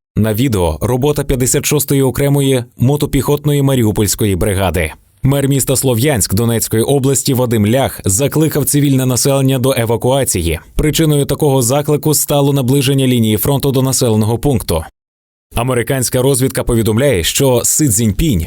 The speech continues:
віддав наказ армії приготуватися до проведення військової операції для встановлення контролю над Тайванем до дві тисячі двадцять сьомого року. Вільям Бернс повідомив цю інформацію на заході в Джорджтаунському університеті. Світ поступово сходить з глузду,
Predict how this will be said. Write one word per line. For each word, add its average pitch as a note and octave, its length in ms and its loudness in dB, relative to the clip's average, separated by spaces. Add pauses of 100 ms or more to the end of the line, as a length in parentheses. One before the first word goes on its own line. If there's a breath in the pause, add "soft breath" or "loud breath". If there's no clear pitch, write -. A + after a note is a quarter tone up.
віддав C#3+ 400 0
наказ D3 380 0
армії D#3 380 0
приготуватися D3+ 800 0
до C#3 120 0
проведення C#3+ 500 0
військової C#3 520 0
операції C#3+ 600 0
для C3+ 140 2
встановлення C#3+ 560 0
контролю C#3 460 0
над C3+ 220 -2
Тайванем A2+ 540 0
до A#2+ 120 0
дві C3 200 0
тисячі E3+ 400 0
двадцять D3+ 360 0
сьомого C3+ 400 2
року. B2+ 360 0 (260)
Вільям G#2 480 2
Бернс A2 400 0
повідомив D3 560 0
цю D3 180 0
інформацію C3+ 600 0
на C3 100 0
заході C#3+ 540 0 (100)
в A#2 120 -2
Джорджтаунському D#3+ 840 0
університеті. C3+ 920 -2 (140)
Світ - 320 -2
поступово D#3 520 0
сходить C#3+ 360 0
з A2+ 60 0
глузду, G#2 480 0